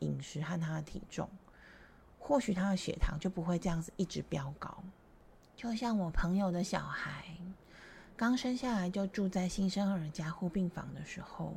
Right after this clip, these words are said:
朋友跟我说，他觉得自己很内疚，没有给小孩一个一出生就头好壮壮的身体。如果当初怀孕的时候他少想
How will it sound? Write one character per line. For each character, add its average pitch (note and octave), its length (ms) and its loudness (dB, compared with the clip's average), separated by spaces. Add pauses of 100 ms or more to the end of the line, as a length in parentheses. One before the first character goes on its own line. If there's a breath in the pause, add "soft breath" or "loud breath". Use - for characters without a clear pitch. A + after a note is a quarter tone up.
(760)
朋 F3+ 180 2
友 G#3+ 160 4
跟 G#3 200 2
我 F#3+ 100 0
说， G3 420 2 (340 loud breath)
他 F3+ 160 -2
觉 D#3+ 180 -2
得 E3 120 0
自 F#3 180 -2
己 F3 220 -4
很 D3 380 -2
内 D#3+ 320 -2
疚， E3 240 -2 (920 loud breath)
没 G3 160 4
有 G#3+ 100 4
给 F3+ 180 2
小 F3 180 4
孩 - 260 -4
一 E3 120 -2
个 - 260 -2
一 C4 100 2
出 C4 280 -4
生 A#3+ 320 2
就 A#3+ 160 2
头 - 260 -4
好 F3 340 -2
壮 F3+ 260 2
壮 D#3+ 240 -2
的 D3+ 100 -4
身 E3 320 -2
体。 - 220 -4 (1300 loud breath)
如 A#3+ 120 4
果 A#3 100 6
当 A3 280 6
初 A#3 180 2
怀 F#3 240 2
孕 A#3 200 6
的 G#3+ 120 4
时 F#3+ 140 0
候 A3+ 300 2
他 F#3+ 180 0
少 F#3 320 2
想 - 220 8